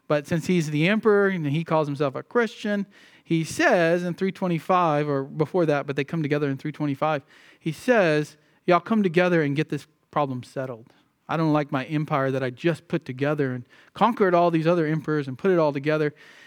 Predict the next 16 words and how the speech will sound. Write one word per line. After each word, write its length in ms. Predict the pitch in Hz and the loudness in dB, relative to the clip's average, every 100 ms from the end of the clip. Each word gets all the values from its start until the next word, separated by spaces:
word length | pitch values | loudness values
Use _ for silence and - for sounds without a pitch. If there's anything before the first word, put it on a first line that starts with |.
| - | -10
and 160 | 147 151 | -2 2
now 220 | 170 180 | 2 2
you're 180 | 170 151 | 2 0
going 220 | 156 160 | 0 -2
to 100 | 151 | -2
divide 560 | 135 120 - 147 180 175 | -6 -6 -4 0 0 0
over 420 | 147 139 131 117 _ _ _ - | -2 -2 -4 -8 _ _ _ -12
theology? 600 | 110 127 202 202 247 247 _ _ _ _ _ - | -8 -4 -4 -4 -8 -10 _ _ _ _ _ -8
Get 160 | 202 | -4
this 140 | 196 - | -4 -2
stuff 460 | 185 160 - _ _ | -2 -2 -4 _ _
figured 260 | - 143 135 | -6 -2 -2
out." 240 | 127 - | -4 -6
So 80 | - | 0
they 140 | 175 | 2
meet, 360 | 170 170 151 | 4 2 0